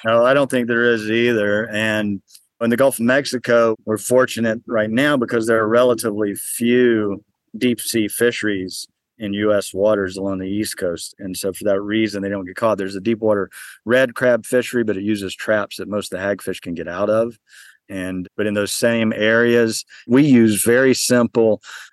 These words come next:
mesh traps that were meant for crawfish that you set in a s-, freshwater stream for crawfish. And when we haul it back in from a thousand meters deep, if there are hagfish there,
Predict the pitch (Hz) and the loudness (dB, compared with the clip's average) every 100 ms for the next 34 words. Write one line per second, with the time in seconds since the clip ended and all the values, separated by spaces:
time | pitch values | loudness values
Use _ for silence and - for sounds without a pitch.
0 | _ _ 107 110 131 - - 135 123 127 | _ _ 0 2 2 0 0 2 2 0
1 | - 107 101 101 117 131 - 95 - 120 | -2 -2 0 0 2 0 -2 -4 0 2
2 | 127 - 80 78 - - - - 92 95 | 2 0 -6 -8 -10 -12 -14 -10 -4 -2
3 | - 123 123 101 - - - - 127 - | 2 2 4 0 -2 -4 -8 0 2 4
4 | 117 101 - 117 117 110 90 - 110 117 | 4 2 0 2 2 2 -4 0 2 2
5 | - 87 87 - - - - 104 101 101 | 0 -2 -4 -10 -14 -14 -4 0 2 2
6 | 98 98 101 110 110 117 113 104 110 107 | 2 2 2 2 2 4 4 4 2 0
7 | - 110 113 101 95 90 107 113 107 107 | 0 0 0 0 -2 0 2 2 2 0
8 | 107 101 92 - 123 117 90 - 92 - | 0 0 -4 2 4 4 2 -6 -6 0
9 | 107 107 113 120 110 92 - 92 92 | 2 4 2 0 -2 -6 -4 0 0